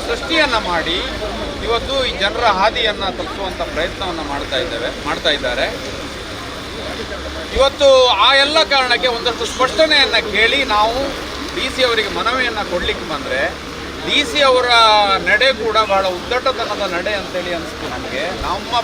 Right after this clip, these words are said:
ಪ್ರಶ್ನೆಗೆ, ನಮ್ಮ ಪ್ರಶ್ನೆಗೆ ಪೂರಕವಾದಂಥ ಉತ್ತರವನ್ನ ಕೊಡದೆ ಏನೋ ಕಾನೂನು ಪ್ರಕಾರ ಹಾಗೆ ಹೀಗೆ ಅನ್ನುವಂಥ ಮಾತನ್ನ ಹೇಳಿದ್ರು. ನಿನ್ನೆ ಕೃಷ್ಣ ನಾಯ್ಕ್ ಅವರ ಮನೆಗೆ,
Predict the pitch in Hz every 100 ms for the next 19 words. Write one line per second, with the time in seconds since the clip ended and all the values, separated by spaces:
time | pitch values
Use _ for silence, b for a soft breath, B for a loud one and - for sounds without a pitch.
0 | 214 202 - 202 190 208 247 - - -
1 | - - - 160 185 240 269 262 226 226
2 | 226 214 226 226 - 196 220 226 220 208
3 | 202 202 196 180 - 233 220 202 185 170
4 | 170 202 208 196 220 226 175 190 220 226
5 | 220 208 175 196 190 180 190 190 185 175
6 | 180 170 165 160 156 180 208 196 175 151
7 | 131 120 131 139 127 - - - - 170
8 | 214 247 262 233 - 294 285 277 277 262
9 | 254 262 247 226 196 - - - - -
10 | - 185 226 277 262